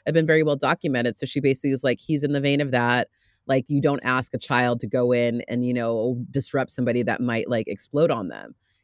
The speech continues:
you know? So, or, like, you know, or, or be abusive in some sort of way. So the way she paints him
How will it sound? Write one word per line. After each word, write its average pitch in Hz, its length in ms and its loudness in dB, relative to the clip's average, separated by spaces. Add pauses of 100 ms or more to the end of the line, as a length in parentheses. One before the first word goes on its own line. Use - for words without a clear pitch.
you 143 120 0
know? 135 200 0
So, 120 320 -2
or, 120 220 -2
like, 117 180 -4
you 123 100 -2
know, 117 220 -2
or, 107 240 -2
or 113 140 -4
be 120 320 -2
abusive 131 420 -4
in 113 80 -6
some 107 180 -8
sort 107 200 -8
of 101 60 -10
way. 78 180 -6
So - 180 -8
the 113 120 -4
way 123 180 0
she - 180 -12
paints 196 300 -4
him 110 340 -6